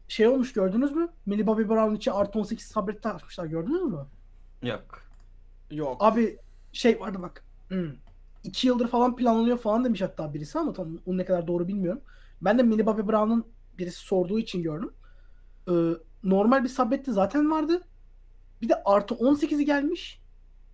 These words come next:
Speaker 1: Hani ama bu bir iki haftalık süreçte hani açılmış ve kapatılmış abi Millie Bobby Brown'un açıklamasından sonra.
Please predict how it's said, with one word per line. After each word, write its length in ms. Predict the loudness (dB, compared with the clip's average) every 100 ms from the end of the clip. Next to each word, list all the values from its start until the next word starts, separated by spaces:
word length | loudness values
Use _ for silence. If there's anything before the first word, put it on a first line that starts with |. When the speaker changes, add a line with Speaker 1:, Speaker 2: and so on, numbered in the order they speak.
| -20 -10
Speaker 1:
Hani 180 | 0 2
ama 240 | 4 2
bu 200 | 0 -2 -2
bir 200 | 0 2
iki 200 | 0 -4
haftalık 300 | -2 -6 -4
süreçte 300 | -8 0 0
hani 120 | 0 -4 -8
açılmış 500 | -6 0 0 0 -4
ve 80 | -4
kapatılmış 500 | -2 -2 0 -2 -2
abi 160 | -2
Millie 180 | -2 0
Bobby 180 | 0 2
Brown'un 200 | -2 -4
açıklamasından 560 | -8 -10 -10 -10 -10 -12
sonra. 280 | -12 -18